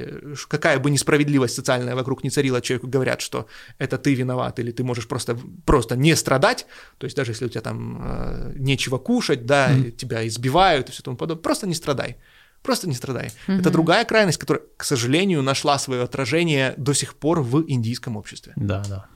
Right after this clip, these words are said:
Speaker 3: К слову, просто для любителей кино, если ты ещё не смотрел "Отец" с Энтони Хопкинсом про деменцию.
Speaker 2: Мгм.
Speaker 3: Крайне любопытное кино.
Speaker 2: Let's go.
Speaker 3: Let's go.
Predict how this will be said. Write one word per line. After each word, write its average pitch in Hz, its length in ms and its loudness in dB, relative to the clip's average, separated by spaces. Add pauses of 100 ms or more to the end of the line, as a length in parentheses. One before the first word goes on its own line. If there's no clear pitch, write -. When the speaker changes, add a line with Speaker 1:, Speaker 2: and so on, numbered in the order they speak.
(500)
Speaker 3:
К - 60 -4
слову, 226 300 2
просто 180 720 -2
для 190 140 -2
любителей 180 480 -6
кино, 180 300 -2
если 170 220 -6
ты 180 120 -4
ещё 175 160 0
не 175 40 0
смотрел 175 400 2
"Отец" 214 460 0
с 160 260 0
Энтони 170 280 0
Хопкинсом 156 600 -2
про - 200 -2
деменцию. 156 640 0 (380)
Speaker 2:
Мгм. 127 240 4 (560)
Speaker 3:
Крайне 180 320 -2
любопытное 170 840 -4 (640)
кино. 139 280 -2 (840)
Speaker 2:
Let's 147 240 6
go. 104 200 6 (180)
Speaker 3:
Let's 170 200 -2
go. 151 200 -4